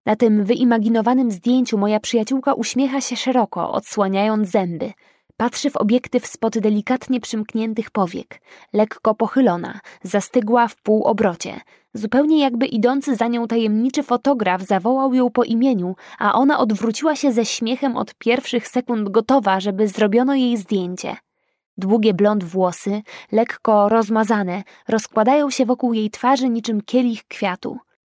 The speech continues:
Mój umysł musiał stworzyć tę scenę przez połączenie wielu prawdziwych zdjęć zrobionych tamtego lata. Kilka miesięcy wcześniej, w przedostatniej klasie liceum, Nina dostała na osiemnastkę Polaroid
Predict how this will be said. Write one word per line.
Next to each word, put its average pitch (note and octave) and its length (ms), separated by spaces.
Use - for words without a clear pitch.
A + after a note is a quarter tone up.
Mój G#3+ 220
umysł A3+ 480
musiał G3+ 400
stworzyć G#3+ 540
tę G#3+ 120
scenę A3 340
przez - 240
połączenie A3 580
wielu A3 340
prawdziwych A3 580
zdjęć G#3 420
zrobionych G3+ 600
tamtego G3+ 400
lata. F#3 420
Kilka E4+ 300
miesięcy C#4 400
wcześniej, F#3+ 600
w - 80
przedostatniej A3 680
klasie A3 360
liceum, G3 500
Nina D4+ 360
dostała C4 400
na C4 120
osiemnastkę A3+ 640
Polaroid F3 640